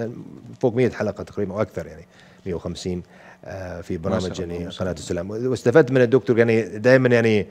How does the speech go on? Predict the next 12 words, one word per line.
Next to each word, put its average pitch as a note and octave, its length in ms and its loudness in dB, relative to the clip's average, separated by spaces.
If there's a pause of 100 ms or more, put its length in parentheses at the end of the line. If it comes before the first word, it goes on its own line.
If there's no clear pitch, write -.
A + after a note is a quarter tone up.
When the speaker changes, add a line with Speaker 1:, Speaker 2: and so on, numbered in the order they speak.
(320)
Speaker 1:
هو A#2 60 8
يش-، A#2 160 8
يعني A2+ 480 0
يشدل A#2 380 2
ع-، G#2+ 380 0
يشدل A2+ 400 0
علينا G#2 380 2
في G2 140 -6
موضوع G#2 300 2
ال-، G2+ 120 2
ال-، F#2+ 340 -4
ال-، F#2 300 -6